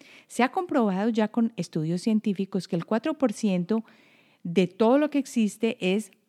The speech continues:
materia atómica, es decir, lo que normalmente vemos en tu escritorio, el computador, en fin, lo que se pueda tocar y sentir y ver. El veintitrés por ciento es materia negra o dark matter.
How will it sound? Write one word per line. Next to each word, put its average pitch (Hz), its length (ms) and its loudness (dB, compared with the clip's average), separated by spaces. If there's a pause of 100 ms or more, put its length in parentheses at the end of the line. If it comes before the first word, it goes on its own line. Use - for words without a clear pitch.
materia 202 760 2
atómica, 226 640 4
es 156 80 -2
decir, 190 280 0
lo 185 140 0
que 190 80 -4
normalmente 165 560 0
vemos 202 380 4
en 202 60 2
tu 208 100 -2
escritorio, 196 600 -2
el 185 60 -6
computador, 165 800 -2
en 277 200 2
fin, 143 260 -4
lo 165 80 -4
que 185 100 -6
se 180 100 -4
pueda 208 220 -4
tocar 175 400 -4
y 214 60 0
sentir 170 340 -4
y 180 80 0
ver. 127 240 -4 (1200)
El 254 140 6
veintitrés 311 460 4
por 320 180 0
ciento 214 560 0 (360)
es 294 340 2
materia 156 460 0
negra 233 400 2
o 196 120 0
dark 147 400 -4
matter. 196 440 0